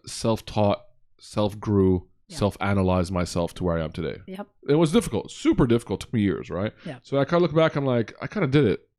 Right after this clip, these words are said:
Speaker 1: Where I constantly still do it. What's the extra U S P a life coach would give me? Maybe an outside perspective? I don't know.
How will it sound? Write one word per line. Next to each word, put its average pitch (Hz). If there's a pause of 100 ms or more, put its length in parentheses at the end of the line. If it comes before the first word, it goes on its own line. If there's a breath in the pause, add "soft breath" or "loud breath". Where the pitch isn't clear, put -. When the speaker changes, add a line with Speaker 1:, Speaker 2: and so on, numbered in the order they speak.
(560)
Speaker 1:
Where 110
I 110
constantly 131
still 98
do 98
it. 85 (380 soft breath)
What's 135
the 123
extra -
U 113
S -
P 117
a 101
life 98
coach -
would 104
give 95
me? 82
Maybe 101
an 87
outside 131
perspective? 151
I 139
don't 156
know. 107